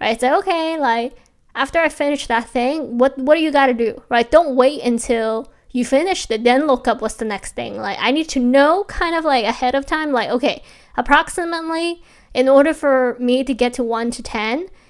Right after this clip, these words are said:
it's gonna probably take me approximately X amount of months or years," or whatever, however long it takes. And then you gotta realistically start thinking about, okay,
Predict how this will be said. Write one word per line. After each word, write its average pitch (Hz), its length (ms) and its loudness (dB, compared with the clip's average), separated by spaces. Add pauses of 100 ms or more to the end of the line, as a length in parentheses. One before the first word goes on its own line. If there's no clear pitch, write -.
(160)
it's 233 160 -4
gonna 240 640 2
probably 349 880 2
take 269 300 4
me 226 560 0
approximately 220 920 -6
X - 280 -10
amount 214 200 0
of 196 60 -8
months 208 340 -6
or 208 80 -8
years," 202 420 -6
or 226 60 -4
whatever, 254 480 4
however 226 480 0
long 214 220 -4
it 214 100 -12
takes. - 400 -6 (520)
And 233 160 2
then 247 220 4
you 247 100 0
gotta 233 300 6
realistically 240 720 0
start 220 280 -4
thinking 240 320 -6
about, 226 280 2
okay, 349 340 -2